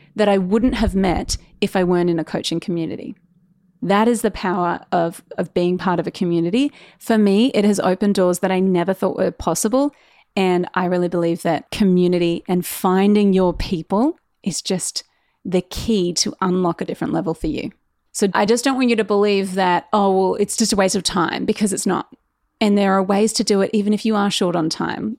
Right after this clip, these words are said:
Like, you can get creative, like I did with the tennis club, right? Like, it's, it's kinda like, how can we get creative? How can we, you know, fast track our connections with people? And a group is a really great way to do that. So I hope that that helps you. I hope that that encourages you today.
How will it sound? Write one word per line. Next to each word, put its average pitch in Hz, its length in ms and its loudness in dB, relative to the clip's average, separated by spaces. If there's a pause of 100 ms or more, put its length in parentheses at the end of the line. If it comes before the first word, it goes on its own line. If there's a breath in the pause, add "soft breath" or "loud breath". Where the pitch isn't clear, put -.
(140)
Like, 196 280 0
you 208 80 -4
can 247 140 2
get 277 220 -2
creative, 262 720 0
like 208 260 0
I 247 160 4
did 254 220 2
with 254 120 0
the 247 80 0
tennis 247 280 0
club, - 320 -4
right? 214 280 2
Like, 220 220 0
it's, - 260 -2 (280 loud breath)
it's 220 140 -4
kinda 233 260 0
like, 233 320 0
how 226 240 -4
can 269 180 2
we 269 80 2
get 240 180 -6
creative? 185 460 0
How 202 180 -6
can 226 220 -2
we, 247 340 0 (560 soft breath)
you 214 120 0
know, 190 300 0
fast 220 600 0
track 180 440 -2 (100)
our 180 240 0
connections 214 520 0
with 196 140 -6
people? 165 540 -2 (400 soft breath)
And 214 420 2
a 202 80 0
group 220 380 0
is 240 100 -2
a 240 60 0
really 202 160 0
great 180 180 -2
way 160 120 0
to 165 80 0
do 151 180 -4
that. - 260 -8
So 196 300 0 (280)
I 220 80 2
hope 262 200 2
that 269 80 -2
that 311 140 2
helps 220 360 0
you. 190 120 2
I - 40 0
hope 220 140 0
that 294 100 -6
that 330 140 2
encourages 208 600 2
you 180 140 0
today. 165 480 -2